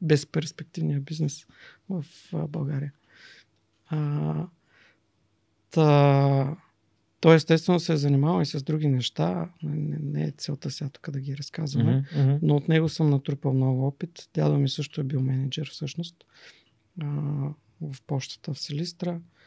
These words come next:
Speaker 1: <laughs> От него може би ме е нетворкинг технологиите, защото е прокарвал телефоните в, а, града. А, тоест е носил отговорност за цялата свързаност на Силистра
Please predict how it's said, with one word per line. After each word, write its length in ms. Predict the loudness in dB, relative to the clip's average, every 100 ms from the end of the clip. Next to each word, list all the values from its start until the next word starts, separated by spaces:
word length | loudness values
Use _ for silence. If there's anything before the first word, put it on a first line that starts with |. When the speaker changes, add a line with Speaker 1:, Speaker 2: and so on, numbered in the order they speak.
| _ -20 -20 -20 -20 -20 -20 _ _ _ _ -2
Speaker 1:
<laughs> 520 | 2 4 6 4 2
От 200 | -4 2
него 180 | 6 6
може 260 | 8 6 6
би 120 | 6
ме 140 | 8
е 40 | 8
нетворкинг 720 | 6 2 -2 0 -2 -2 -4
технологиите, 760 | -8 -4 -2 0 0 -4 -4 -6
защото 380 | -4 -6 -4
е 20 | -6
прокарвал 520 | -6 -4 0 0 0
телефоните 640 | -2 -4 -2 -4 -4 -6
в, 340 | -10 -10 -18 -12
а, 40 | -8
града. 340 | -6 -4 -4 -6 _ _ _ _ _ _ _ _ _ -20 -20 -20 -20 _ _ _ -4
А, 220 | -2 -2 -4 _
тоест 280 | 4 6 6
е 60 | 4
носил 360 | 4 2 2
отговорност 540 | 2 2 2 4 4 2
за 80 | 0
цялата 400 | 4 4 4 0
свързаност 920 | 0 0 2 2 0 -2 -10 -20 -20 _ -4
на 360 | -2 -2 -4 -10 _ _ _ _ _ -16
Силистра 680 | -14 -8 -6 -6 -8 -8